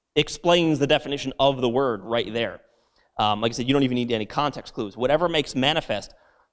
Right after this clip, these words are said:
is light. And that's actually what light means in the Bible. Uh, that's also on our glossary. But so the, and this is just so you know, across all of Scripture, if what I'm telling you is right, and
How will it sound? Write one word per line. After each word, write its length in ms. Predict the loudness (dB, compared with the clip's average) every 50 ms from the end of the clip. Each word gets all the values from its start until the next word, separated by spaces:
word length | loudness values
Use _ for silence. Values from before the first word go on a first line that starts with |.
| _ _
is 200 | 0 2 2 2
light. 260 | 0 -2 -2 -2 -2 -8 _ _ _ -4
And 100 | -2 -2
that's 140 | 0 -2
actually 220 | -2 -4 -2 0 -2
what 100 | 0 2
light 240 | 0 0 0 0 -2
means 240 | -2 -2 -2 -2
in 60 | -2 -4
the 60 | -2
Bible. 360 | -2 -2 -4 -4 -8 -12 _ _ -6
Uh, 260 | -6 -4 -2 -2 0
that's 180 | 0 0 2 2
also 240 | 2 2 2 0 -2
on 80 | -2
our 80 | -2 -4
glossary. 440 | -2 0 0 0 0 -2 -4 -6 -2
But 320 | 0 0 0 -2 -4 _ _ _ _ _ _ _ _ _ _ _ _ _ _ -2
so 60 | 0
the, 120 | 0 0 -2 -2 -20 _ _ _ 0
and 180 | 0 2 4
this 180 | 2 2 2 2
is 100 | 0 0
just 140 | 0 0 0
so 60 | 0
you 60 | 2
know, 120 | 2 2
across 300 | 0 2 2 0 0 0
all 220 | 0 2 4 4 4
of 80 | 2
Scripture, 380 | -2 -4 -4 -4 -4 -6 -14 -14 _ _ _ _ _ _
if 120 | -2 -2 2
what 120 | 2 2
I'm 140 | 2 2 0
telling 280 | 0 0 0 2 2 2
you 100 | 2 0
is 120 | 0 0
right, 260 | 2 2 0 0 -2 -6 -6 -4
and 260 | -2 -2 -2 -2